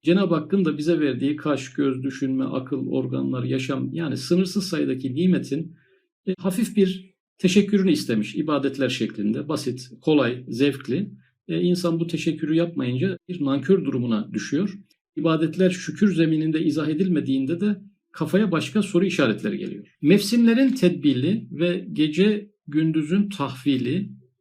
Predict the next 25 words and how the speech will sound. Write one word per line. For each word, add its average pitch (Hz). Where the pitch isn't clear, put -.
ve 175
ihtilafı 139
gibi 156
azametli 135
ve 147
haşmetli 135
tasarrufat 135
ve 147
icraat 131
ve 131
dehşetli 165
ve 139
hikmetli 131
faaliyet 104
ve 160
hallakiyet 160
ile 139
kendini, 151
kendi 165
uluhiyetini 156
izhar 170
ederek 127
o 190
uluhiyetine 147
karşı 175